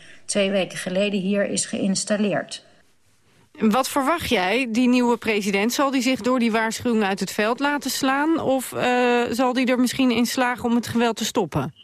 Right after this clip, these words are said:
Speaker 1: Nou, het is in ieder geval geen eenvoudige klus, lijkt mij zo. Dit is wel, was wel te verwachten, hoor, dat hij een harde dobber zou krijgen aan Al-Qaeda en aan het zuiden in het algemeen. Maar, eh, dit lijkt mij niet lekker voor hem.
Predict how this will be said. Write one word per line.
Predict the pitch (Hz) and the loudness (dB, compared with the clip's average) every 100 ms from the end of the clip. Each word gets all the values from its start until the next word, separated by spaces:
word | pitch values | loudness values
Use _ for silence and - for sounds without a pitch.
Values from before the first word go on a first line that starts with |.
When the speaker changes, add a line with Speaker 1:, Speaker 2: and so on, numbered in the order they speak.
| _ _ _ _ _ - _ | _ _ _ _ _ -20 _
Speaker 1:
Nou, | 202 226 | -2 -2
het | 226 | 0
is | 214 | 2
in | 220 | 2
ieder | 233 | 2
geval | - 240 | 0 -4
geen | - 269 254 | 0 2 2
eenvoudige | 254 220 233 233 - - | 2 0 -2 -2 -6 -4
klus, | 302 302 | -2 0
lijkt | 226 196 175 | 0 -2 -2
mij | 160 151 | -2 0
zo. | 151 139 123 190 | 0 0 -2 -2
Dit | 208 220 | -2 0
is | 220 214 | -2 0
wel, | 214 214 - 185 | 0 0 0 -2
was | 208 196 | -2 -2
wel | 208 | -2
te | 202 | -4
verwachten, | 180 202 277 - - | -4 0 0 -2 -2
hoor, | 208 | 0
dat | 220 226 | 0 0
hij | 226 | 0
een | |
harde | 180 196 180 | 0 -2 -2
dobber | 170 196 185 | -2 -2 -2
zou | 160 160 | -2 -4
krijgen | 160 156 156 156 | -2 -2 -2 -2
aan | 143 165 | -4 -2
Al-Qaeda | 151 151 170 165 160 165 | -4 -4 -2 -2 0 -2
en | 165 | 0
aan | 151 | -2
het | 151 | -2
zuiden | - 151 143 | -2 -2 0
in | 147 | -2
het | 143 | -2
algemeen. | 139 - 139 139 175 180 | -4 -4 -2 -2 0 0
Maar, | 160 160 - - - _ - | -2 -4 -10 -20 -20 _ -8
eh, | 180 | -4
dit | 180 190 | -2 0
lijkt | 185 180 | -2 0
mij | 175 | 0
niet | 247 | 2
lekker | 190 220 247 | 2 -2 -2
voor | 220 240 233 | -2 0 2
hem. | 262 277 | 2 0